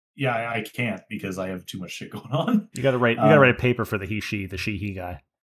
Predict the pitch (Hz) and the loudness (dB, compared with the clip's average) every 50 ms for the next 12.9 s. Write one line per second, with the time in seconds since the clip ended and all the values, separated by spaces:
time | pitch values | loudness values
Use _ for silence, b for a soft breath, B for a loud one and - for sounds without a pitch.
0 | _ _ _ _ _ _ _ _ _ - - - - - 190 _ _ _ _ _ | _ _ _ _ _ _ _ _ _ -16 -14 -14 -14 -18 -20 _ _ _ _ _
1 | _ _ _ _ - - _ - - - - - - - - - - 73 69 - | _ _ _ _ -20 -20 _ -20 -20 -20 -18 -18 -16 -14 -14 -16 -16 -16 -18 -16
2 | - - - _ _ _ _ _ _ _ _ _ _ _ _ - 143 147 160 185 | -16 -16 -16 _ _ _ _ _ _ _ _ _ _ _ _ -4 -2 0 2 2
3 | 170 143 139 143 151 143 - 165 143 - - - 143 - 185 165 151 139 - - | 2 2 2 0 -2 -4 -4 -4 -6 -4 -4 -4 -2 -2 -2 -2 -2 -2 -2 -2
4 | 110 107 120 135 131 123 127 123 127 135 - - 120 117 110 107 104 101 101 107 | -6 -6 -4 -6 -4 -4 -4 -4 -4 -6 -8 -12 -10 -6 -4 -4 -4 -4 -4 -4
5 | 110 110 113 117 120 120 110 107 110 107 101 - _ - 107 98 - - 113 110 | -6 -6 -4 -6 -6 -4 -4 -4 -4 -6 -6 -6 _ -6 -6 -6 -6 -6 -6 -6
6 | 107 - - - 110 107 98 98 - - 123 - - _ _ - 110 104 98 101 | -6 -8 -10 -14 -14 -12 -12 -12 -10 -12 -12 -14 -14 _ _ -12 -10 -10 -8 -6
7 | 104 107 104 104 - 107 104 107 - - 110 104 107 110 110 - - - 110 110 | -6 -6 -6 -6 -8 -10 -10 -10 -8 -8 -6 -4 -4 -4 -4 -6 -6 -6 -4 -4
8 | 110 107 107 107 - 95 95 95 92 90 90 90 101 104 104 107 104 101 98 92 | -2 -4 -4 -6 -8 -12 -10 -8 -8 -8 -10 -10 -8 -8 -6 -4 -4 -6 -6 -8
9 | - - - - - 127 123 123 120 - - 175 165 143 - 107 104 - 113 107 | -12 -12 -14 -14 -12 -10 -8 -8 -8 -8 -6 -6 -4 -6 -6 -6 -8 -8 -6 -8
10 | 95 92 - 90 90 87 - 107 107 104 107 107 117 123 127 120 120 123 - 147 | -8 -8 -10 -12 -12 -12 -10 -8 -8 -6 -6 -6 -6 -6 -6 -6 -6 -8 -8 -6
11 | - 139 135 131 117 113 107 107 110 110 104 104 - 104 101 98 95 92 - - | -4 -2 -2 -2 -2 -2 -2 -4 -2 -4 -4 -6 -8 -10 -10 -10 -12 -12 -10 -10
12 | 95 92 85 - - 90 - - 104 101 101 104 104 104 107 107 - | -10 -10 -10 -10 -14 -16 -14 -10 -8 -6 -4 -4 -4 -4 -6 -8 -12